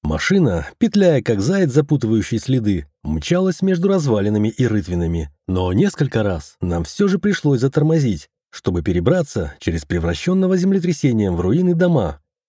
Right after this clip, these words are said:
Скорость резко снизилась, и почти сразу Борис выругался, глядя куда-то в только ему видимую точку. Через секунду раздался пронзительный писк браслета,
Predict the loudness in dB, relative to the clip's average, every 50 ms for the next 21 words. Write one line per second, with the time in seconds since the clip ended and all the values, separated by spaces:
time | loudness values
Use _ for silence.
0 | _ _ _ -20 -20 -16 -6 -2 0 2 2 2 0 0 -2 0 0 0 0 0
1 | -2 -2 0 0 0 0 2 0 0 -2 -2 -4 -6 -10 _ _ _ _ -8 -6
2 | -4 -2 -4 -4 -4 -2 0 2 2 2 2 2 2 2 2 2 0 0 -2 -2
3 | -6 -6 -6 -4 -2 0 0 0 -2 -2 0 0 2 2 2 2 0 0 -2 -4
4 | -6 -10 -10 -10 -10 -12 _ -4 0 2 2 2 2 2 2 0 0 -2 -8 -6
5 | -4 0 2 2 2 2 0 -2 -4 -2 0 0 0 0 0 0 2 2 2 4
6 | 4 2 2 2 0 2 2 2 2 2 0 0 0 0 0 0 -2 -4 -6 -6
7 | -6 -6 -10 _ _ _ _ _ _ _ _ _ -8 -4 -4 -4 -4 -4 -6 -8
8 | -4 -2 0 0 2 2 0 -2 -2 -6 -4 -4 -4 -4 -2 -2 -2 -2 0 -2
9 | -2 -2 0 0 2 2 2 2 2 2 0 0 0 0 0 -2 -2 -4 -2 -2
10 | -2 -2 -2 -2 -4 -2 -2 -2 -2 -4 -4 -6